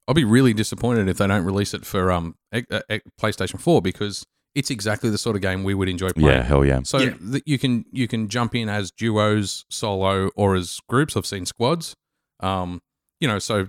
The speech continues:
Speaker 1: two people will be on Overwatch while one loots or vice versa.
Speaker 3: Yeah,
Speaker 1: You'll
Speaker 3: yeah.
Speaker 1: draw
Speaker 3: It
Speaker 1: enemies in. Apparently, um, sound is extremely important, so you've gotta be listening for footsteps. They're,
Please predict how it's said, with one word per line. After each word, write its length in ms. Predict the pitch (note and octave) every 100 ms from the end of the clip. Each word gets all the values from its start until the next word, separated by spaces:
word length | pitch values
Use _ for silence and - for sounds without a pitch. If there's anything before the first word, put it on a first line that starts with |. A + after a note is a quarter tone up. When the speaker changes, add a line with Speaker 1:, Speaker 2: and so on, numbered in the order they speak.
| -
Speaker 1:
two 160 | C3+
people 280 | A#2+ A2 A2+
will 80 | G2+
be 160 | G2
on 100 | F#2+
Overwatch 540 | G2 G#2+ G#2+ G#2 G#2 -
while 160 | G2
one 240 | F2+ F#2+ F2+
loots 240 | G#2+ A2+
or 80 | G#2
vice 220 | F#2 F2+
versa. 540 | - A2 A2 A2 G#2 G2+ _ _
Speaker 3:
Yeah, 120 | - E3
Speaker 1:
You'll 60 | A#2
Speaker 3:
yeah. 100 | G2+
Speaker 1:
draw 280 | B2 A2 F#2+
Speaker 3:
It 40 |
Speaker 1:
enemies 300 | G2+ G#2 G2+
in. 320 | B2 B2+ B2+ -
Apparently, 480 | G#2+ D3+ E3 B2+ A#2+ _
um, 180 | G2 F#2+
sound 480 | - - A2+ C#3 D#3 A2+
is 120 | G#2
extremely 500 | - - A#2+ A2+ G#2
important, 440 | F#2 A2+ C#3 D#3+
so 180 | - G#2
you've 200 | G2 G2+
gotta 140 | - G#2
be 80 | F#2+
listening 460 | G2+ A#2 - G#2+
for 100 | -
footsteps. 600 | F#2 G#2+ - A2+ A#2 -
They're, 260 | - G2+